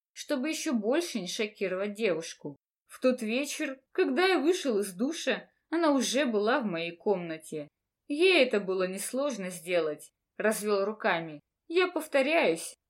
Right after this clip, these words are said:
всегда рисую один и тот же замок из символов». «Зачем тогда приходила, если она чужая жена?»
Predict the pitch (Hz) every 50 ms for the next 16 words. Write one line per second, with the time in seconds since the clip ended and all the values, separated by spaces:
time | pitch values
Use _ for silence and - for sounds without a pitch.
0 | _ _ - - 392 349 285 269 320 415 415 339 277 247 - - - 359 349 285
1 | 214 202 214 220 320 370 247 190 180 - - 247 240 190 170 170 170 - 185 170
2 | 175 202 240 254 247 - 175 - - - 240 254 240 185 160 151 147 147 151 -
3 | - _ _ _ _ _ _ _ _ _ - - 330 392 381 - - - 392 320
4 | 226 208 - 202 202 196 208 202 208 226 262 - - 311 302 254 311 381 381 294
5 | 202 160 151 - - - _ _ - 202 214 226 - - 214 214 220 220 220 -
6 | 277 285 254 294 359 294 233 226 233 - 302 330 370 381 359 302 220 170 147 -
7 | -